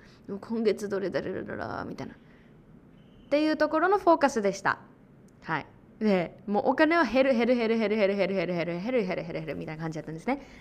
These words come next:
で、普段からどこにフォーカスするか。で、あなたのその限られたエネルギーっていうのは、自分がフォーカスしているところに流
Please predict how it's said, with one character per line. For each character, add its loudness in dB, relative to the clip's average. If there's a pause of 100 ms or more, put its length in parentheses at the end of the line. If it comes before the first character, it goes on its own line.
(160)
で、 2 (2000)
普 6
段 4
か -2
ら -2 (380)
ど 6
こ 4 (320)
に -8
フ 10
ォ 8
ー -10
カ 4
ス -4
す 2
る 4
か。 -2 (960)
で、 4
あ 6
な 4
た 4
の 2
そ -8
の -2
限 2
ら -14
れ 4
た -2
エ -4
ネ 0
ル 4
ギ -4
ー -8
っ -12
て -8
い -6
う -10
の -8
は、 -6
自 4
分 2
が 2
フ 4
ォ -2
ー -6
カ 0
ス -6
し -10
て 2
い 4
る 2
と 0
こ 0
ろ 2
に 0
流 0